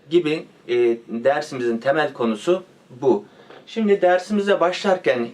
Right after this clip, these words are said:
ilk soracağımız, e, soru aslında şu olmalı. Ben niçin hızlı okumalıyım?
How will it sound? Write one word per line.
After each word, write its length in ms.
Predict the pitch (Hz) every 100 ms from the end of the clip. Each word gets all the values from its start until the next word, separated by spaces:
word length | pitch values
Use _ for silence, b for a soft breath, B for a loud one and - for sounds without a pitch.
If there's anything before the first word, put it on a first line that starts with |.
| -
ilk 200 | 202 -
soracağımız, 1040 | - - 156 151 131 123 110 107 - - 117
e, 260 | 117 113
soru 440 | 107 - 180 180 -
aslında 460 | 151 156 - 175 165
şu 200 | 160 -
olmalı. 500 | 123 110 104 92 92 - b b b -
Ben 260 | 190 180 160 151
niçin 460 | 185 220 214 151
hızlı 240 | 120 110 110
okumalıyım? 480 | 98 104 92 95